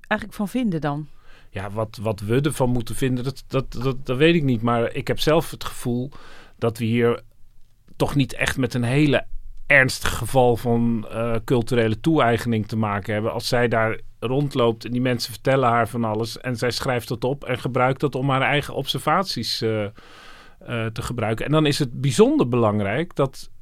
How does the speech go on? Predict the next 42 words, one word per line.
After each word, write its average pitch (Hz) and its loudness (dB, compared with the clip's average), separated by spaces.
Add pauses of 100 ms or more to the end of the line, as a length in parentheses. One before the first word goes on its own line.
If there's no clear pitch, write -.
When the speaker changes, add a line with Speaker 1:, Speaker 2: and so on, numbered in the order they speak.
(120)
Speaker 2:
eh, 120 0
zij 127 2
ook 139 0
noemt, 202 4 (460)
eh, 139 4
eh, 123 -2 (1200)
dat 165 4
die 143 -2
slaven 151 4
en, 131 -2
en 120 -2
andere, 123 2
eh, 117 -6
mensen 120 -2
in 113 -2
de 120 -2
bossen 117 -4
van 117 -4
Suriname 117 -2
haar 147 2
zegslieden 233 -2
zijn. 127 -2
Dat 131 -2
ze, 143 -4
ze 131 -2
geeft 175 2
wel 226 4
Speaker 1:
Ze - -2
Speaker 2:
credit. 285 0
Speaker 1:
ontkent 202 2
het 196 -2
niet. 202 0
Speaker 2:
Nee, 190 6
en 160 2
ze 175 2
noemt 180 6
die 175 2
namen 180 6
niet, 131 2
maar 143 2
ik 143 -4
begrijp 143 0